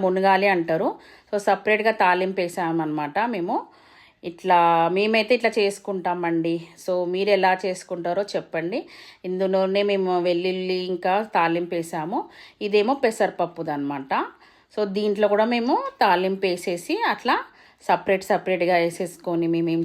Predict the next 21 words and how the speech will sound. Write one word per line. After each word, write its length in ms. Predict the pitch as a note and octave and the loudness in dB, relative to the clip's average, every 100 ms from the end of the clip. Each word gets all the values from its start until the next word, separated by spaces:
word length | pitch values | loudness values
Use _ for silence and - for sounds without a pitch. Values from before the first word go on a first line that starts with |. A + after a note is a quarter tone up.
| E3+ | -4
చేసాము 320 | E3 F3+ G3+ B3+ | -6 -4 -4 -4
మొత్తం 220 | - A#3+ C#4+ | -4 -6 -2
కలిపేసి 480 | A#3 E3+ E3+ E3 - A4+ - - - _ _ _ _ | -2 -2 -4 -4 -6 -8 -12 -20 -20 _ _ _ _
పెట్టేసుకున్నాం 680 | D#4 D4+ F#3 - - D3+ C3 - | 0 2 0 -2 -8 -6 -6 -8
అనమాట. 320 | - C#3 - - - - | -8 -8 -8 -12 -12 -6
So 60 | G#3 G3+ | 2 4
ఇందులో 220 | G3 G3 F#3+ F#3+ F3 | 4 6 4 4 2
మెయిన్గా 480 | F3+ F#3 G3 G#3 A3 C#4 G#4+ - - - | 2 2 2 2 2 2 0 -12 -12 -2
కలిపేటి 600 | F3 F3 F3 F#3+ F#3 A3 C4 A#3+ | 0 0 0 0 0 -2 -2 -2
మంచి 340 | C#3 E3+ - A3 | -2 -4 -4 0
కలిపితే 400 | G3 E3 E3 F#3 G3 | 2 2 0 -2 0
మన 100 | F3+ E3+ E3 | 0 0 0
గ్రేవీ 340 | F3 F3 F3+ F3+ | 2 2 0 -2
కానీ 240 | F3 E3 E3+ E3 | 0 2 0 0
టేస్ట్ 340 | E3+ E3 E3 F#3 E3+ | 0 -2 -2 -4 0
కానీ 300 | E3 D#3+ E3 E3+ - - - | 0 0 0 -2 -6 -20 -8
మనకి 220 | F3 F3 E3+ | -2 -2 -2
బూజు 220 | F3 F#3 F3+ | -4 -4 -2
పట్టకుండా 460 | E3+ E3 E3 E3+ E3+ D#3+ | -2 -2 -2 0 2 4
అన్నీ 240 | E3+ F#3+ F#3 | 2 2 2
ఉంటాయండి. 480 | E3 E3+ D#3+ D#3+ | 0 0 0 0